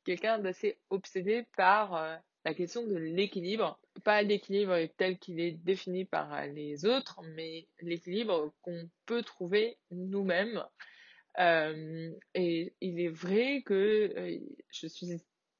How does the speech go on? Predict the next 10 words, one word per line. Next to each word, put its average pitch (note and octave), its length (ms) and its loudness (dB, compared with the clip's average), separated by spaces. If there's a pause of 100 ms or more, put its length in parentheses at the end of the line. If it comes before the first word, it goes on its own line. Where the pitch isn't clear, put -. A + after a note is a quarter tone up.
(260)
potentiellement B3 800 2
influencée G3+ 640 -2 (100)
par, F#3 300 6
euh, D#3 280 0 (640)
mon F3 160 -4
signe G#3 280 0
astrologique F3 680 -4 (100)
qui D3+ 120 -6
est D3 40 -4
Balance D#3+ 560 2